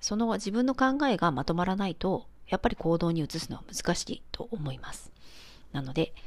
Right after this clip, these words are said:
えー、思考の整理のお手伝い、お手伝いが必要だったら、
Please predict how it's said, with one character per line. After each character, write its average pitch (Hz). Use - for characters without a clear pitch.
え 170
ー、 151
思 -
考 170
の 151
整 151
理 -
の 247
お 180
手 -
伝 -
い、 -
お 175
手 151
伝 143
い -
が 143
必 -
要 151
だ 147
っ 143
た 202
ら、 233